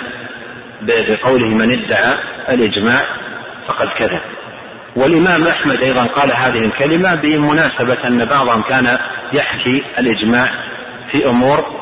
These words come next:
يستعجل في حكايتها، "أجمعوا على كذا وأجمعوا على كذا"،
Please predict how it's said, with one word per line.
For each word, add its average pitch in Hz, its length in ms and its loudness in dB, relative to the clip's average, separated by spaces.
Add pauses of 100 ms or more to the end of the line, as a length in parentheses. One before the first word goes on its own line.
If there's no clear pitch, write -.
يستعجل 127 640 0
في 110 100 -2
حكايتها، 110 640 -2 (560)
"أجمعوا 113 500 0
على 107 160 2
كذا 127 340 2
وأجمعوا 110 500 0
على 104 200 2
كذا"، 147 320 2